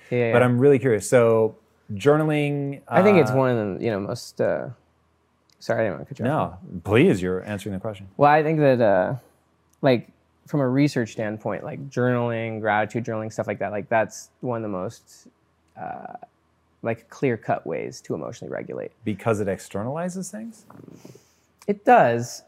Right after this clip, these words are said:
Speaker 1: I mean, you get the, if, if you don't get things out into an external form, like a narrative, a structure, then it's just swirling in your head. It's impacting you subconsciously without you knowing it. But really, everything is about framing, you know?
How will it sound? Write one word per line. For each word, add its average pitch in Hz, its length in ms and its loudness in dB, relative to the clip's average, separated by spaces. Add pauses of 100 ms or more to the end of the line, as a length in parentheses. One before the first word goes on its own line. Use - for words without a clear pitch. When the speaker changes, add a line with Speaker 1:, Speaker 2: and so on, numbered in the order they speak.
Speaker 1:
I 151 60 4
mean, 147 140 6
you 143 100 6
get 160 260 6
the, 131 300 8
if, 147 180 2
if 151 320 2
you 170 80 4
don't 196 200 4
get 156 200 2
things 131 320 0
out 110 380 4
into 127 260 -2
an 120 60 0
external 110 380 -6
form, 117 500 -4
like 113 140 -6
a - 60 -8
narrative, 107 420 0
a - 40 -10
structure, 120 680 -2
then 120 80 0
it's 110 160 -4
just - 160 -8
swirling 120 340 -4
in 113 80 -6
your 104 80 -6
head. 113 240 -2
It's 117 140 -6
impacting 110 460 -8
you 104 60 -10
subconsciously 113 520 -8
without 110 240 -4
you 123 80 -10
knowing 113 260 -6
it. 139 140 -8 (880)
But - 180 2
really, 156 600 2
everything 190 320 4
is 165 100 4
about 127 240 2
framing, 92 420 -6 (200)
you 131 80 -2
know? 123 180 -2